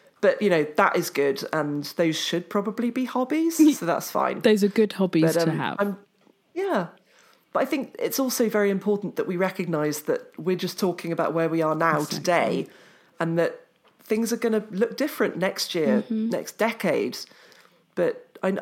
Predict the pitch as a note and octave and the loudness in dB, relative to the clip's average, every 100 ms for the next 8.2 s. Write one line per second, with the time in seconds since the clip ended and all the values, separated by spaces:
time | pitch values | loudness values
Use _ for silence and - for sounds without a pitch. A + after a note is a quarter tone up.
0 | - F#3+ G#3 F#3 E3+ D#3 D#3+ - - _ | -2 -2 0 2 2 0 -2 -2 -6 _
1 | - - - G3 F#3+ D#3+ C#3+ C#3+ - E3+ | -14 -6 0 0 0 0 0 0 0 2
2 | E3 D3+ D#3 D3 - D#3 D3 C#3+ D3 C#3+ | 2 0 -2 -6 -2 0 0 0 -2 -2
3 | - D#3+ D3 C#3 C#3 C#3 _ _ _ D#3 | -4 0 2 2 0 -6 _ _ _ -10
4 | - D#3 C3+ C3 - D3 D3 - D3 D3+ | -2 0 2 0 -4 -4 -2 -2 -4 -4
5 | C#3+ - C#3+ D3 A#2+ - C#3 C#3 D#3+ A2+ | -4 -6 -6 -4 -4 -4 -4 -4 -2 0
6 | F#2+ G2 - - - _ - E3+ D#3+ E3 | -2 -6 -10 -20 -20 _ -4 0 0 0
7 | D#3+ D#3 D3+ D3+ D3+ F3+ - - D#3 C#3 | 0 0 2 0 0 -4 -6 -4 -4 -2
8 | D#3 C#3 | -2 -2